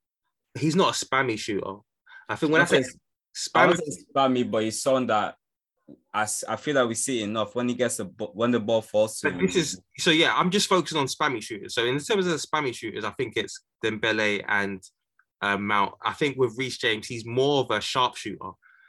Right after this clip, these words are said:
Speaker 1: I think, yeah, I think he's a big danger. And don't forget,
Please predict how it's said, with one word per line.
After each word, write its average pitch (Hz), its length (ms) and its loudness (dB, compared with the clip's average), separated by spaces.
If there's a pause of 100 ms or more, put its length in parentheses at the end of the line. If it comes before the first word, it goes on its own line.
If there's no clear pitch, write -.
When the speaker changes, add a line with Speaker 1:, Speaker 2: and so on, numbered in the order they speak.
(160)
Speaker 1:
I 101 80 -4
think, 127 320 0 (100)
yeah, 113 380 2 (100)
I 117 60 -6
think 135 220 -2
he's 123 180 -6
a 113 60 -4
big 113 240 -2
danger. 104 300 -2
And 107 280 -4 (100)
don't 147 200 0
forget, 127 360 -4